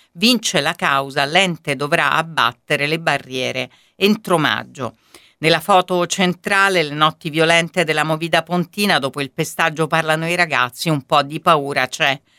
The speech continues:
Ad Aprilia, pista ciclabile lungo la strada, ancora da fare. Di spalla Palluzzi dell'Ance, il centenario, che occasione per questa città.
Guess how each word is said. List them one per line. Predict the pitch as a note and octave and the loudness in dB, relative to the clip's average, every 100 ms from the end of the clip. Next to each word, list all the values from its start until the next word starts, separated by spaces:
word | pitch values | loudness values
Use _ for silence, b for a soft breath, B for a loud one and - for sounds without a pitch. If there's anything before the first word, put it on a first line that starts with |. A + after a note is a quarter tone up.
| b b b | b b b
Ad | - D#3+ | -2 0
Aprilia, | E3+ G#3 F#3+ C3 | 2 4 4 2
pista | - E3+ - F3+ | -4 -8 -4 -4
ciclabile | E3+ G3 F#3 F3 D#3 C#3+ C#3+ | 0 -2 2 2 2 0 -2
lungo | C#3+ E3 D3+ | 0 0 0
la | C#3 | 0
strada, | - - F3+ G3 G3 | -2 -2 2 2 2
ancora | F#3+ F3 - C#3+ C3+ C#3+ - | -2 -4 -2 0 2 0 -4
da | E3 F3 | -4 -4
fare. | F3 D3+ A#2+ B2+ B2+ b b b b b | -2 0 0 -2 -8 b b b b b
Di | F#3+ | -2
spalla | - C4 A#3+ F3+ | 2 2 2 2
Palluzzi | F#3 G3 A3+ A3 F3+ | 0 -2 -4 -2 0
dell'Ance, | D#3+ E3 F#3+ G#3+ F#3 | 0 2 0 -2 -2
il | D3 | -4
centenario, | - E3 - G3+ G#3 G3 D#3 | -2 -4 -2 0 2 0 -2
che | - | 2
occasione | A3+ A3 F#3 D#3 E3+ F3+ G#3 G3 | 2 2 -2 0 2 2 2 0
per | F3+ - | -2 0
questa | D#3 - - C#3+ | -2 -2 -2 -4
città. | - - D#3+ - C#3 C3+ | -4 -10 -8 0 0 0